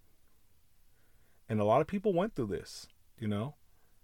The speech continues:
you don't have that beauty confirmed, you see? Your family's not confirming it, right? You could literally be the most, you know, beautiful person in the world. Your family's not confirming it.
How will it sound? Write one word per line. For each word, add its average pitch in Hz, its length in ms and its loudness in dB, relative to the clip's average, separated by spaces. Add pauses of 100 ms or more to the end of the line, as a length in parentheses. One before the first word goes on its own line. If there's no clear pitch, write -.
(1160)
you 147 180 4
don't 185 280 4
have 139 240 4
that 104 260 4
beauty 131 340 2
confirmed, 117 840 0 (260)
you 107 80 -4
see? 117 300 -2 (720)
Your 101 100 -4
family's 143 480 2
not 127 160 0
confirming 113 560 2
it, 113 240 -2
right? 110 320 0 (500)
You 170 140 2
could 165 180 4
literally 165 380 8
be 135 180 2
the 120 120 4
most, 135 560 4 (920)
you 127 160 2
know, 107 240 0 (220)
beautiful 202 340 6
person 185 340 0
in 165 80 0
the 160 60 4
world. 120 260 4
Your 104 120 4
family's 160 400 2
not 175 140 0
confirming 175 440 -2
it. 175 180 -2